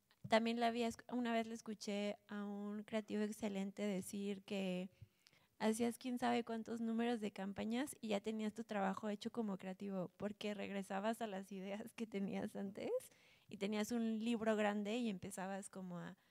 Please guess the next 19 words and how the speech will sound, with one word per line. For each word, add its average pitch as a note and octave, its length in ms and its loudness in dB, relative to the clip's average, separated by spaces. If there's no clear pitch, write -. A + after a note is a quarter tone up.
la A#3 180 10
verdad A3+ 300 10
es B3 160 2
que B3 140 0
la A#3 120 4
evolución A3 580 2
de A#3+ 80 -2
las G#3+ 220 0
cosas A3 320 0
o A3 60 4
de G3+ 100 4
las F#3 220 -2
tendencias G#3 840 2
a G#3 120 6
veces G#3 260 0
tardan G#3+ 400 0
mucho G#3 240 -2
en G#3 80 -2
evolucionar. F#3+ 800 2